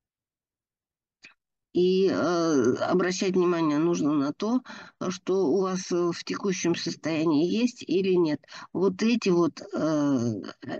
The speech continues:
разделы вы можете активировать и позже,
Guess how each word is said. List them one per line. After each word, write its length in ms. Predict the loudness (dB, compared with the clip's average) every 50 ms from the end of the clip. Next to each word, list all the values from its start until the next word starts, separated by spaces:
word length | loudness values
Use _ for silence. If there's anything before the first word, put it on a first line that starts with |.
| -10 _ _ _ _ _ _ _ _ -6
разделы 640 | -4 -4 -4 -4 -6 -4 -2 0 2 2 2 0 -2 -6 -12 -14 -14 -6 _
вы 120 | 0 2
можете 400 | 4 4 2 2 0 -2 -2 -4
активировать 720 | -4 -2 0 2 2 4 4 2 2 2 0 0 -2 -4 -4
и 180 | -2 -2 -2 -4
позже, 680 | -4 -2 0 2 2 2 0 0 -2 -2 0 0 0